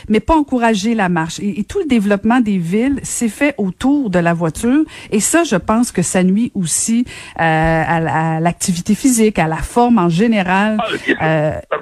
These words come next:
Speaker 1: et des
Speaker 2: c'est le,
Speaker 1: Québécois.
Speaker 2: c'est le modèle nord-américain. C'est le, le, je, je
Speaker 1: Mhm.
Speaker 2: pense que
Speaker 1: Tout à fait.
Speaker 2: l'Amérique du Nord a porté des choses remarquables, là. Il y a, il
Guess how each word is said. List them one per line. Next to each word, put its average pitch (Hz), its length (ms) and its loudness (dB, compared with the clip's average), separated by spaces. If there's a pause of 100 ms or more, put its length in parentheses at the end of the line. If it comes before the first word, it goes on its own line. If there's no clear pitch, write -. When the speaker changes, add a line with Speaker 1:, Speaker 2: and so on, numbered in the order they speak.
(200)
Speaker 1:
et 185 60 -2
des 175 80 2 (100)
Speaker 2:
c'est 196 60 4
le, 175 100 0
Speaker 1:
Québécois. 160 240 4
Speaker 2:
c'est - 80 0
le 156 40 0
modèle 165 240 2
nord-américain. 147 680 0 (140)
C'est 160 80 2
le, 143 140 -2
le, 147 180 2 (100)
je, 233 60 2
je 269 60 4
Speaker 1:
Mhm. 302 60 4
Speaker 2:
pense 254 180 -8
que 190 100 -4
Speaker 1:
Tout 330 180 -4
à 349 60 -2
fait. 196 200 -6
Speaker 2:
l'Amérique 240 360 0
du 175 120 -6
Nord 240 240 0
a 170 60 -2
porté - 280 -4
des 160 120 2
choses 185 240 0
remarquables, 127 560 -2
là. 107 120 -2
Il 110 80 -2
y 117 60 4
a, 117 80 2
il 117 220 2